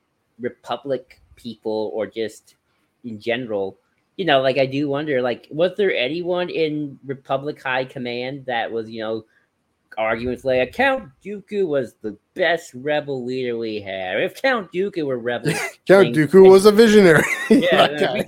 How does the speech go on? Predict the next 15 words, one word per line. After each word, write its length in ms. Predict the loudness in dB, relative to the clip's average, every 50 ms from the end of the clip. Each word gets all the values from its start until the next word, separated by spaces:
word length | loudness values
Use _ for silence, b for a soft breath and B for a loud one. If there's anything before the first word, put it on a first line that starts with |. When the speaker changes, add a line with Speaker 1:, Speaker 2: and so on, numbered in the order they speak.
| -4 -2
Speaker 1:
General 280 | -2 0 0 -2 -4
Grievous 500 | -4 -4 -4 -4 -4 -4 -4 -6 -6 -4
were 120 | -4 -4 -4
in 100 | -4 -6
charge, 480 | -6 -6 -4 -2 -2 -2 -2 -4 -4 -8
he'd 240 | -10 -10 -8 -4
Speaker 2:
Yeah. 200 | -4 -2 -4 -4 -8 _
Speaker 1:
kick 160 | -12 -12 -12 -10
some 280 | -8 -8 -8 -6 -8
of 80 | -10 -10
these 280 | -12 -12 -12 -14 -18
stormtroopers 720 | _ _ -8 -8 -8 -10 -12 -14 -14 -12 -12 -12 -12 -12 -12 _
to 100 | -12 -10
the 120 | -8 -6
hill. 320 | -4 -4 -4 -4 -6 -10